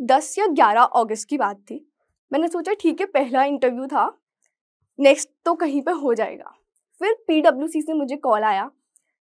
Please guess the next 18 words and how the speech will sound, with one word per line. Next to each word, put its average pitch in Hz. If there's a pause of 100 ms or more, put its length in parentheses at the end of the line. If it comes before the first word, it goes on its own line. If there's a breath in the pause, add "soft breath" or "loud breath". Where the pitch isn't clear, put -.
मैंने 285
फर्स्ट 269
राउंड 254
दिया 233 (500)
और 294
इस 294
बार 320
मैंने 330
ये 285
नहीं 277
बोला 262
कि 285
मेरी 262
एज 269
एटीन 247
से 254
कम 233
है, 226